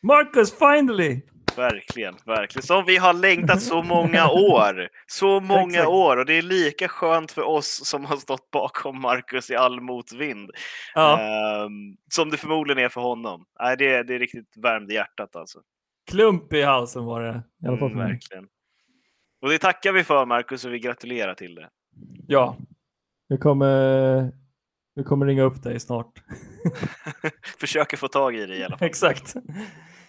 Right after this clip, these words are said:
Speaker 1: Eh, nej, bara ett tillägg där. Liksom, det,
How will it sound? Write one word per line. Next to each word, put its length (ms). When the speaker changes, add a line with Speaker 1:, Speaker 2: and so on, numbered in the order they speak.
Speaker 1:
Eh, 400
nej, 360
bara 180
ett 280
tillägg 400
där. 220
Liksom, 360
det, 540